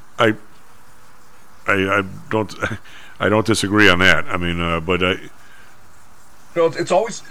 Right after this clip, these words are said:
Speaker 2: and, and if this or that phenomenon, and you always, you know,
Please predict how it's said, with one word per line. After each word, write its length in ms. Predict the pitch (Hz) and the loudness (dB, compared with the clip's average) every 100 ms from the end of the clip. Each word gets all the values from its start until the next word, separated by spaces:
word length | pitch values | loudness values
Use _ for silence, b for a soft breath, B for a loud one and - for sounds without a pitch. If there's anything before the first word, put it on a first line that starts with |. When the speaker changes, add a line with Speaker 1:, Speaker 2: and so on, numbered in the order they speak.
| - | -6
Speaker 2:
and, 140 | 156 165 | -4 0
and 160 | 151 151 160 | 0 0 -4
if 160 | 190 | -4
this 360 | 151 165 - - - - - | -2 -2 -4 -12 -16 -16 -8
or 120 | 135 | -6
that 380 | 135 143 147 139 - - - - - 147 | 0 2 2 0 -4 -16 -16 -16 -14 -14
phenomenon, 580 | - 143 135 143 120 101 | -8 -2 0 0 -2 -6
and 100 | 107 | -6
you 100 | 117 | -2
always, 340 | 135 180 151 - - | 0 0 -4 -10 -14
you 580 | - - - - - 147 | -14 -14 -16 -16 -8 -6
know, 140 | - | -6